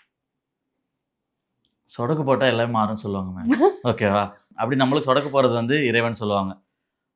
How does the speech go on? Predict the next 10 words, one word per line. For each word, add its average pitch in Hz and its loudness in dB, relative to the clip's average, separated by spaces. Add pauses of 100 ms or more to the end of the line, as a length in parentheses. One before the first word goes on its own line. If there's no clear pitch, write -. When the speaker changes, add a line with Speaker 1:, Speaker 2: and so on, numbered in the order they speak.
(220)
Speaker 1:
இப்போ 170 4
வந்து 190 6
இறைவனை 170 6
வந்து 143 0
பாத்தீங்கன்னா, 131 0
எல்லாருமே 135 4
பல 131 2
உருவம் 135 -2
வச்சு 127 0
வழிபடுறாங்க. 104 -2